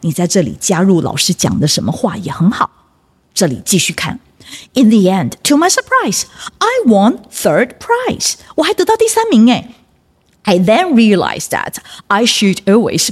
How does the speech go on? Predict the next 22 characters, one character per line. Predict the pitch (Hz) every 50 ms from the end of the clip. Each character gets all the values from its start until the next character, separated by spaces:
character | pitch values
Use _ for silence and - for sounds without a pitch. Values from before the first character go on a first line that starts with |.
| - -
believe | 208 196 190 190 226 285 330 392 359
in | 330 277
myself | 262 226 214 220 - - 175 - - - - - - - - - _
and | - 214 196 196 - - -
be | - 220 185 180 175 180 156 - -
more | 196 214 202 190 175 170 - -
confident.Had | - 220 190 156 - 156 - - - - - - - - _ _ _ _ _ _ _ _ _ _ _ _ _ - - - - - - - 214 180 180
it | 175 180 -
not | 202 196 208 214 220 240 240 - - - - - - - -
been | 214 208 196 190 160 190 -
for | - - 175 156
your | 156 175 185 180 -
instruction | - 175 156 139 - - - 247 240 - - - - 208 208 208 208 208 -
and | - 170 151 - - -
guidance, | - 160 175 185 214 - - 170 185 196 - - - _ _ _ _ - - - _
要 | - 277 226 202 -
不 | - - 202
是 | 214 - - 262 233
有 | 190 196 196 202 240
你 | 269 262 247 202 170 143
的 | - 185 165
指 | - - - - 196 185 190